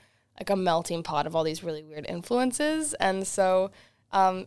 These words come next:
it's really fun right now. I feel like I'm starting to kind of release stuff that's in, like, a lot of different veins and do collaborations with a lot of different bands and artists in different genres. And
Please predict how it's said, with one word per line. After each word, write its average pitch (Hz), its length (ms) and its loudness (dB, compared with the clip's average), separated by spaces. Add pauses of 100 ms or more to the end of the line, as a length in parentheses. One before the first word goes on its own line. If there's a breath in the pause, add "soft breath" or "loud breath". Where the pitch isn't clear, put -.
(100)
it's 233 160 2
really 269 220 2
fun 214 300 6
right 180 160 2
now. 175 220 4
I 165 80 2
feel 185 180 2
like 180 120 2
I'm 180 100 -4
starting 185 380 0
to 175 100 -4
kind 180 220 -4
of 175 100 -8
release 175 280 -2
stuff - 300 -4
that's 165 180 -6
in, 170 80 -6
like, 165 140 -4
a 165 60 0
lot 165 200 0
of 165 120 -6
different 170 320 -10
veins 170 380 -4
and 170 140 -12
do 170 120 -20
collaborations 165 760 -6
with 165 100 -16
a 160 40 -10
lot 160 200 -2
of 160 80 -4
different 170 280 -10
bands 165 340 -6
and 160 80 -10
artists 165 460 -2
in 233 120 -2
different 254 440 -2
genres. 269 580 0
And 190 260 -2